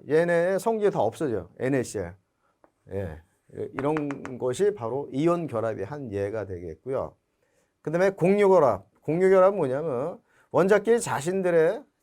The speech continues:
전자를 서로 나누어서 갖도록 해가지고 안정된 상태의 분자를 만든 거예요. 서로 원자를 공유하고 있다. 예를 들면은 요거 에이치 투 같은 경우는 공유, 어, 결합입니다. 자, 다음에 금속 결합. 금속 결합은 뭐냐?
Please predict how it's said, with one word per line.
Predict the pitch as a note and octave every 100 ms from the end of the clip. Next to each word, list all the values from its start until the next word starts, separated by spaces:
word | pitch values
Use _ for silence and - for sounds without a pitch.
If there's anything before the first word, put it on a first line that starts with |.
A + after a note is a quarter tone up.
| _
전자를 | C#3+ E3 D#3 F3
서로 | G3 A#3+ B3+ B3
나누어서 | B2+ D3+ F3 G3 F3+ D#3+ C#3+ G#3+ D4+ - _ _ _ _ _ _
갖도록 | C3+ C#3 E3+ D3+
해가지고 | D3+ C#3+ E3 C#3+ D#3+ F#3+ -
안정된 | C#3 E3 E3 D#3+ D#3
상태의 | F3 F3+ E3+ F3
분자를 | C#3 B2+ B2+ B2+
만든 | F2 F#2 F#2
거예요. | E2+ D#2 E2
서로 | _ D#3 D#3+ E3 _ _ _ _
원자를 | A#2 B2 C#3 C#3+
공유하고 | A2+ A2+ G#2 F#2+
있다. | - D2+ C#2+ - -
예를 | A2+ A2+
들면은 | A2+ A#2+ F3+ C4 _ _ _ _ _ -
요거 | G2 F#2
에이치 | B2 C#3 -
투 | -
같은 | D3+ C#3 C3+
경우는 | A#2 A2+ D#3+ A3 _ _
공유, | B2+ A#2+ C#3
어, | E3 - F#2+ F2
결합입니다. | G2 F2+ E2 - - C#3 - _ _ _ _ _ _ _
자, | -
다음에 | D3+ G3+ A3+
금속 | F#3+ G3+ F#3+
결합. | F3+ D3+ A#2+ -
금속 | E3 F3+ F3+
결합은 | F3 D#3 D#3+ F#3+
뭐냐? | B2 B2 G#2+ A#2+ A2